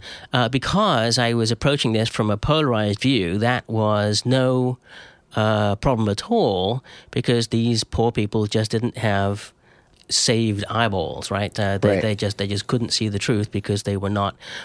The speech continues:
Speaker 1: from my, uh, side of the fence. And so what I've realized is that the view I had adopted then is a bit analogous to the, the political stance, which, which a lot of people have now, which is that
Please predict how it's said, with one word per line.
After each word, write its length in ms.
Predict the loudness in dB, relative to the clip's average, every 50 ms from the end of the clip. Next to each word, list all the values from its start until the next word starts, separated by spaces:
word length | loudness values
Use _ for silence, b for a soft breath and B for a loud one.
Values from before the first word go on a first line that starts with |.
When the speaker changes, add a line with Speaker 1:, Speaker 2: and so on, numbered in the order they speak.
| B
Speaker 1:
from 240 | B -2 0 0 0
my, 560 | 2 2 2 2 2 0 0 0 -2 -4 -6 -10 _ -8
uh, 240 | -6 -4 -4 -2 -2
side 340 | 0 0 0 0 0 0 -2
of 100 | -4 -6
the 80 | -6
fence. 480 | -4 -2 -2 -2 -2 -2 -2 -4 -6 -6 B B B B B B B B B
And 340 | 0 2 2 2 2 2 0
so 600 | 2 2 4 2 2 2 2 2 2 0 0 -2
what 300 | -2 0 0 2 2 2
I've 280 | 2 0 0 0 -2 -4 -8 -6
realized 1120 | -4 -2 0 0 0 0 0 0 2 2 2 2 2 2 2 0 0 0 0 -2 -2 -4 -4
is 320 | -2 0 0 2 0 0 0
that 300 | -2 -2 -2 -2 -2 0
the 320 | 0 2 2 2 0 0
view 520 | 0 0 2 2 2 2 2 2 0 0 -2 0
I 360 | 0 0 2 2 2 0 0
had 560 | -2 -2 -2 0 0 2 2 2 0 0 -4 -4
adopted 540 | -4 -4 0 0 0 0 0 -2 -4 -2 0
then 380 | -2 0 0 0 0 0 -2 -2
is 320 | 0 0 0 2 2 2
a 20 |
bit 140 | 0 2 2
analogous 580 | 2 2 2 2 2 2 0 0 0 0 -2 -2
to 220 | 0 0 0 0
the, 260 | 2 2 0 0 0 B B B B B B B
the 100 | -2 -2
political 460 | 0 2 2 2 2 0 0 0 0
stance, 420 | 2 2 0 0 0 -2 -4 -2
which, 200 | -2 -2 -2 -4
which 200 | -4 -4 -2 0
a 60 | 0 0
lot 220 | 2 2 0 0
of 80 | 0 -2
people 260 | -4 -4 -4 -6 -6
have 320 | -2 0 0 0 0 0
now, 220 | -2 -2 -2 -2 -2
which 200 | -2 -2 0 0
is 180 | 0 0 0
that 260 | 0 0 0 0 -2